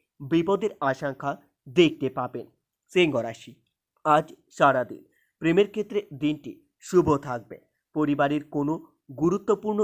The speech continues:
সমস্যার সমাধান হতে পারে, একটু সাবধানে থাকুন,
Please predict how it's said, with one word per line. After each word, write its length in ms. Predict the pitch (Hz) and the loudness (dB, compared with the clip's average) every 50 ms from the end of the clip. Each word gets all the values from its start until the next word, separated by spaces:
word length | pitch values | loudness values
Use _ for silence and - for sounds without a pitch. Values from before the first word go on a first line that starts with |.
| 208 - _ | -4 -4 _
সমস্যার 440 | - 151 143 143 147 139 - 156 156 - - _ _ | 0 2 2 2 -2 -4 -6 -6 -8 -8 -12 _ _
সমাধান 540 | - - 156 139 139 135 127 - 113 - - _ _ _ _ _ _ _ - | -2 0 2 2 2 0 -2 -4 -8 -14 -16 _ _ _ _ _ _ _ 2
হতে 340 | 170 175 165 170 165 147 143 | 4 4 4 2 -2 -4 -2
পারে, 280 | - 131 104 - - - _ _ _ _ _ _ - | -4 -6 -6 -8 -12 -20 _ _ _ _ _ _ 0
একটু 280 | 180 175 175 - 196 196 - - _ _ | 0 0 0 -2 -8 -10 -10 -12 _ _
সাবধানে 520 | _ - 180 156 139 - - 135 127 127 120 | _ 0 2 2 2 2 -2 -6 -8 -8 -10
থাকুন, 360 | - 117 113 - - 123 | -12 -12 -14 -12 -14 -16